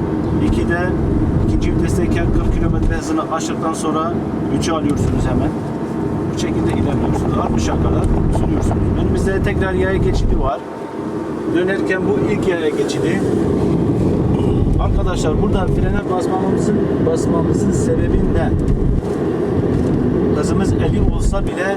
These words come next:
tekrar frene basmamız gerekiyor. Neden? Çünkü arka stop lambalarımız yanıyor.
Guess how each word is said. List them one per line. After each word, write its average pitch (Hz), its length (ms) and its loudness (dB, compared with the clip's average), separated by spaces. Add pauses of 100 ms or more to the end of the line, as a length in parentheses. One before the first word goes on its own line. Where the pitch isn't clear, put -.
tekrar 180 280 -4
frene - 400 -2
basmamız - 520 -2
gerekiyor. - 520 0 (760)
Neden? - 340 2 (320)
Çünkü - 380 -4
arka - 300 -2
stop 139 320 -4
lambalarımız - 640 -2
yanıyor. - 260 0